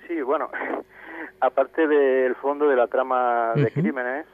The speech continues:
Speaker 1: están los dos personajes protagonistas, los dos
Speaker 2: Sí.
Speaker 1: policías investigadores. Jorge Leiva, el inspector de mediana edad,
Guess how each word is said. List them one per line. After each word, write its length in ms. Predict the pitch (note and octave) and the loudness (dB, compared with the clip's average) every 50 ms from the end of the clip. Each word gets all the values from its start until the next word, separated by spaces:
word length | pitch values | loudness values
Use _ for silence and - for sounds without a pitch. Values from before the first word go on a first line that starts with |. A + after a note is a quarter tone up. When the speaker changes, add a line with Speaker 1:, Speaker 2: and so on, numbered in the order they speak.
| _ _ _ _ _ _ _ - - - _ - | _ _ _ _ _ _ _ -20 -20 -20 _ -14
Speaker 1:
están 600 | B2+ A#2 _ _ - C#3+ C#3+ D3 D3 D3 G#2 C3+ | -14 -14 _ _ -4 -2 -2 -2 -2 -6 -6 -2
los 140 | B2+ A#2+ G#2+ | -2 -2 0
dos 140 | G2 C3 C3 | 0 -2 -2
personajes 520 | - C#3 A#2 - - A#2+ C3 B2+ - C#3 - | -2 -6 -8 -6 -6 -4 -4 -4 -6 -8 -8
protagonistas, 880 | - B2+ A#2 - A#2 G#2+ A2 A#2 D3 D#3 - - - C3 C#3+ C#3+ A#2+ | -6 -6 -2 -2 0 0 -2 -2 -6 -10 -10 -6 -4 -2 -2 0 0
los 160 | A#2+ A2+ G#2 | -2 -2 -2
dos 100 | A2+ A2+ | -2 -2
Speaker 2:
Sí. 60 | A2+ | 0
Speaker 1:
policías 380 | B2 B2+ B2 - - - B2+ A#2+ | -2 -2 -2 -4 -4 -4 -4 -4
investigadores. 760 | A#2 A#2 A2 - - A2+ A2 A2+ A#2+ C3+ C#3+ B2+ B2+ C#3 - - - _ _ _ _ - - - - _ _ - | -4 -6 -10 -8 -8 -4 -2 0 0 2 2 0 -2 -4 -6 -14 -20 _ _ _ _ -20 -20 -20 -20 _ _ -12
Jorge 360 | - - C3 A#2+ - - C#3+ | -8 -6 -6 -4 -4 -2 -2
Leiva, 460 | C#3 D#3 D3+ C#3+ B2+ C#3 D3+ D#3+ B2 | 0 0 0 0 0 0 0 2 0
el 80 | C3 B2 | 0 -2
inspector 420 | A#2+ A2 - A2 - - C3+ C3 | -4 -8 -10 -10 -6 -4 -4 -2
de 80 | B2+ C3 | -2 -4
mediana 420 | A#2+ A#2 A2+ A2+ B2 B2+ B2 A#2+ A#2+ | -4 -4 -4 -2 -2 -2 -2 -2 -2
edad, 280 | A#2+ C3+ C#3 C#3+ D#3 | 0 0 0 0 -2